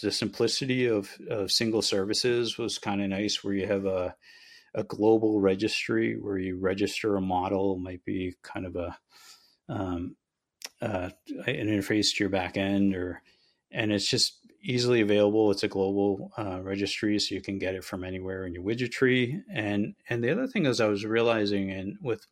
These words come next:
with my development, was a lot of the data that I was putting on the widget tree was actually single services. Like, I would put, uh, cha-, a provider widget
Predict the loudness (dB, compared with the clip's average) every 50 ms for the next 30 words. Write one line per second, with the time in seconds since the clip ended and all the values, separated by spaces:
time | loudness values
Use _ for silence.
0 | -16 -12 -4 -4 -4 -4 -2 -6 -6 -6 -4 -4 -4 -4 -4 -4 -6 -6 -8 -8
1 | -6 -4 -2 -2 0 0 -2 -2 -6 -6 _ _ _ _ _ _ _ _ _ _
2 | _ _ -2 0 2 2 2 2 2 2 2 2 2 2 0 0 -2 -6 -2 0
3 | 2 2 2 0 -4 _ _ _ 0 2 4 4 4 4 2 2 2 -2 -4 -4
4 | -6 -4 -4 -4 -6 -8 -4 -2 -2 0 0 0 0 0 -2 -2 -4 -4 -6 -6
5 | -6 -6 -8 -10 -12 -16 _ _ _ _ _ _ _ _ _ -2 0 0 2 2
6 | 2 0 0 -2 0 2 2 2 2 0 0 -2 -4 -4 -6 -6 -2 2 2 4
7 | 4 4 2 2 0 -2 -2 -2 -2 -2 0 -2 -2 0 -2 -2 -2 -2 -2 -2
8 | -2 -2 -4 -6 -8 -10 -6 -2 -2 -2 -2 -6 _ _ -20 -20 _ _ _ _
9 | -2 -2 0 0 2 2 4 4 4 2 2 -2 -8 _ -20 -2 2 2 2 2
10 | 0 -4 _ _ _ _ _ _ _ _ _ -14 -6 -4 -2 -2 -2 -4 -4 -6
11 | -8 -10 -12 -16 -20 -12 -8 -4 -2 0 2 2 0 -2 -4 -4 -6 -6 -8 -10
12 | _ _ _ -6 -4 -2 -2 -2 0 0 0 2 2 2 2 2 0 -2 -4 _
13 | _ _ _ _ _ -2 2 2 2 4 4 4 4 4 2 -2